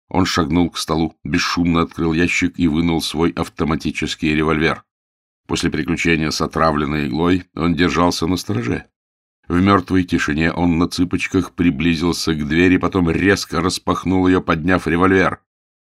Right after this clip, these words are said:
На пороге стояла самая очаровательная девушка, которую он когда-либо видел. Девушка из сказки.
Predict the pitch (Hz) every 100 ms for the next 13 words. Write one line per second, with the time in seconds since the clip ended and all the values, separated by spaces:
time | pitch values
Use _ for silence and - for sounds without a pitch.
0 | _ _ _ _ - - 95 95 90 -
1 | 71 78 80 - 80 73 80 78 - 73
2 | 78 78 73 76 76 76 82 82 - 82
3 | - _ _ _ 85 85 82 82 82 82
4 | 78 73 73 76 69 76 65 - - -
5 | - - 120 107 - 82 85 82 - -
6 | 82 85 - -